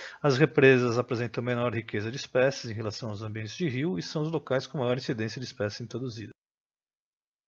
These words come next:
Foram registradas espécies que figuram ou já figuraram em listas de espécies ameaçadas de extinção do estado de São Paulo.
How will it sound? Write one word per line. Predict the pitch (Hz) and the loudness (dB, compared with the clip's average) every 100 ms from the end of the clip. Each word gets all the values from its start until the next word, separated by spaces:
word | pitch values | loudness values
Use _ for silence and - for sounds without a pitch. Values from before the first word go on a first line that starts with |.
| _ - | _ -20
Foram | - 165 175 160 | -4 2 2 2
registradas | 127 120 120 - 131 123 120 | -2 -4 -8 -8 -4 -2 -4
espécies | 104 - - 117 107 - | -6 -8 -4 -4 -4 -10
que | - 123 | -14 -14
figuram | - 113 110 123 113 | -12 -10 -6 -4 -4
ou | 110 110 | -6 -6
já | 117 | -6
figuraram | 107 - 110 107 104 110 110 | -6 -8 -6 -4 -2 -2 -4
em | |
listas | 113 117 123 107 | -6 -6 -8 -8
de | |
espécies | 107 - 117 107 - | -8 -4 -4 -6 -8
ameaçadas | 110 107 - 113 104 | -6 -6 -4 -4 -4
de | 101 | -6
extinção | 104 135 120 123 123 160 | -6 -8 -6 -4 -4 -4
do | |
estado | 113 - 101 104 | -6 -4 -6 -6
de | |
São | - 127 | -8 -8
Paulo. | - 120 120 131 | -2 -2 -2 -6